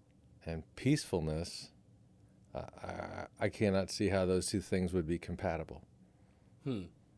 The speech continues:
Speaker 2: Say one has depression, right? Uh, and they are unhappy consistently. Would anger be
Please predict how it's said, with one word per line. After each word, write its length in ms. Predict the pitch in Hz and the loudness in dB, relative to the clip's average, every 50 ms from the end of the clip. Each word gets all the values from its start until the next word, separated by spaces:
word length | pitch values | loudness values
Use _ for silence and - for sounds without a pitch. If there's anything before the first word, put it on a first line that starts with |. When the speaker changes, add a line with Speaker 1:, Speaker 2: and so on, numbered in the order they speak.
| - - - - - - - - - - - - - - - - | -20 -20 -20 -20 -20 -20 -18 -18 -18 -18 -20 -20 -20 -20 -20 -10
Speaker 2:
Say 680 | - - - 175 175 180 180 185 180 175 170 160 156 | -6 0 2 4 4 6 4 4 2 0 0 0 0
one 260 | 139 113 123 131 127 123 | 0 0 0 0 0 0
has 400 | 113 127 120 117 113 107 101 - | -2 -4 -4 -4 -4 -4 -6 -6
depression, 680 | - 104 - - - 120 110 104 - - 95 92 - - - - - _ - - | -8 -10 -12 -6 -4 -2 -2 -2 -4 -8 -10 -14 -16 -20 -20 -20 -20 _ -16 -8
right? 280 | - 104 104 107 113 117 - - - - - - _ _ - - - _ - - | -4 -2 -2 -2 -2 -4 -8 -14 -20 -20 -20 -20 _ _ -20 -20 -20 _ -18 -8
Uh, 400 | - 113 107 104 104 98 95 95 87 - - - | -4 -2 -2 0 -2 -2 -4 -6 -8 -10 -12 -10
and 180 | 120 110 110 110 | -8 -4 -4 -2
they 100 | 113 110 | -2 0
are 200 | 110 110 107 - - | 0 -2 -2 -4 -4
unhappy 640 | 117 120 117 110 110 120 110 104 - 98 95 95 - - - - - - - | -4 -4 -4 -2 -2 -2 -4 -4 -4 -6 -10 -10 -12 -18 -20 -20 -20 -20 -12
consistently. 800 | - 120 104 - - 113 104 - - 104 - - 69 - - - _ - _ _ _ - - - - - - - - - - - | -8 -4 -4 -2 -2 -2 -2 -4 -4 -6 -10 -12 -14 -16 -16 -18 _ -20 _ _ _ -20 -20 -20 -20 -20 -20 -20 -20 -20 -20 -12
Would 540 | - 110 110 120 127 131 131 131 127 123 123 - - - - - - - _ - - - - - - - - - | -8 -2 2 4 4 6 4 4 2 0 -6 -10 -14 -20 -20 -20 -20 -20 _ -20 -20 -20 -20 -20 -20 -20 -12 -6
anger 400 | 117 117 113 120 120 123 123 123 | -4 -2 0 2 2 2 2 2
be 480 | 110 98 120 113 113 113 113 113 113 | 0 -2 -2 0 0 0 0 -2 -4